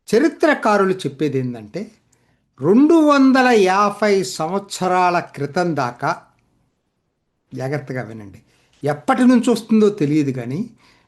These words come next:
మిగతా లాగానే ఇక్కడ కూడా కుంభమేళా జరుగుతూ ఉండేది. పదిహేడో శతాబ్దం చివరిలోనే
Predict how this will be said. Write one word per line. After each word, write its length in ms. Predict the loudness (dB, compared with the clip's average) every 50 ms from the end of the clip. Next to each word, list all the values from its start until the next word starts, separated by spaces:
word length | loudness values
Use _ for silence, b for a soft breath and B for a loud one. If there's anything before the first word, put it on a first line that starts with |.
| _ -4
మిగతా 480 | -4 -2 0 0 -2 0 0 2 2 2
లాగానే 580 | 2 2 2 2 0 2 2 2 2 2 2
ఇక్కడ 600 | 2 2 2 0 -2 -4 -6 -4 -2 0 0 0 0
కూడా 460 | -2 -2 -4 -2 -2 0 0 0 -2
కుంభమేళా 1000 | -2 -4 -6 -4 -2 -2 -2 -2 -2 -2 -2 0 0 0 0 0 0 0 0 0
జరుగుతూ 640 | -2 -2 -2 -2 0 0 -2 -2 -4 -4 -2 -2 -2
ఉండేది. 840 | 0 0 -2 -2 -4 -4 -8 -8 -4 -4 -2 0 0 -2 -4 -8 _ _ _ _ _ _ _ _ _ _ _ _ _ _ b b b b b b b b b b b b -2
పదిహేడో 760 | 0 2 2 2 2 2 2 2 2 2 4 4 4 4 2
శతాబ్దం 840 | 0 -2 -4 -4 -2 0 0 0 0 0 -4 -4 0 0 2 2 0
చివరిలోనే 1300 | -2 -4 _ _ -10 -4 0 0 2 4 4 4 4 4 4 4 4 2 2 0 -2 -2 -4 -4 -6